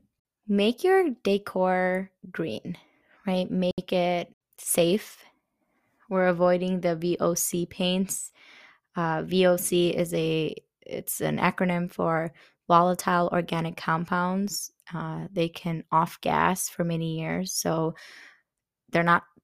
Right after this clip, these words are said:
the best for us. Most people wouldn't really think of decor in their home to be toxic.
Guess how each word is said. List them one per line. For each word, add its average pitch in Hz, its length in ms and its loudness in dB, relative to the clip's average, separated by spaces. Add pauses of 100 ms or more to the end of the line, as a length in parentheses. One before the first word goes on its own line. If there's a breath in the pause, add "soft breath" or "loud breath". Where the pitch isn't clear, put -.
the 262 100 8
best 175 300 8
for 180 140 0
us. 175 500 0
Most 190 260 0
people 190 320 2
wouldn't 180 200 2
really 175 180 0
think 180 400 -2
of 165 300 0
decor 170 500 0
in 175 120 0
their 170 140 -2
home 170 400 -4
to - 120 -8
be 165 140 -4
toxic. - 760 -2